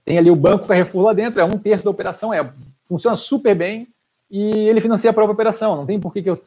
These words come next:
não tem mais incentivo pra ter uma conta num banco que é só banco separado digital, você entende?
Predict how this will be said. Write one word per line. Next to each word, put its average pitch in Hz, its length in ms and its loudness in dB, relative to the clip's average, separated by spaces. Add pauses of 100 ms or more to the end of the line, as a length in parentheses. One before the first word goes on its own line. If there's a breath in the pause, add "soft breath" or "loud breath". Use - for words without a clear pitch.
(220)
não 208 420 -4
tem 254 140 0
mais 240 160 4
incentivo 226 560 0
pra 170 140 -4
ter 196 80 -4
uma 185 120 -2
conta 185 420 -4
num 196 160 -2
banco 180 420 -2
que 214 80 0
é - 20 -2
só 214 220 2
banco 190 720 -2
separado 165 1040 0
digital, 139 480 -4
você 120 100 -18
entende? 120 280 -12